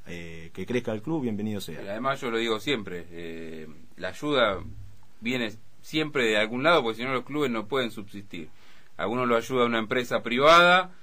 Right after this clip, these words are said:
Speaker 2: eh, a otros lo ayuda el municipio, este, y la realidad, esto también me hago cargo de lo que digo, eh,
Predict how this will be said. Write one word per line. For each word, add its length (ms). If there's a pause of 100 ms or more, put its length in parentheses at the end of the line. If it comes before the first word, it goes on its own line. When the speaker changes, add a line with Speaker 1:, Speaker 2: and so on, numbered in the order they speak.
(260)
Speaker 2:
eh, 400
a 140
otros 260
lo 120
ayuda 260
el 80
municipio, 720 (220)
este, 300
y 220
la 160
realidad, 600
esto 400
también 260
me 60
hago 100
cargo 200
de 60
lo 80
que 100
digo, 420 (540)
eh, 400